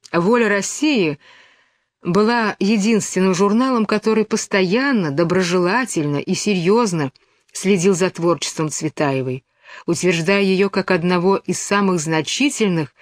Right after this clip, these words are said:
и своеобразных современных русских поэтов. Журнал не просто защищал ее от нападок критики, обвинявшей Цветаеву в бессмысленности,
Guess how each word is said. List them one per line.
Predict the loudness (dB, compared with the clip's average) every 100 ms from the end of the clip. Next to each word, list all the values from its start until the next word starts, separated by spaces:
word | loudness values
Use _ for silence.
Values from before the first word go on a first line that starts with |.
| -20 -20 _
и | -4
своеобразных | -2 -2 0 2 2 2 0 -2
современных | -2 -2 0 0 2 2 0 0
русских | -2 -4 -6 -8
поэтов. | -4 -2 -2 -4 -8 -16 -20 _ _ _ _ _ _ _ _ -20 _
Журнал | -2 0 2 2 2
не | 0
просто | 0 -2 -2
защищал | -2 -2 -2 -4 0 0 2
ее | 0 0 -2 -4 -18 -14 -4
от | 0
нападок | 0 0 2 0 0
критики, | 0 0 0 -4 -2 -2 -4 _ _ -4
обвинявшей | -2 2 2 2 0 -2
Цветаеву | -2 -2 0 0 2 0
в | 0
бессмысленности, | -2 -2 0 0 0 -2 -2 -2 -4 -4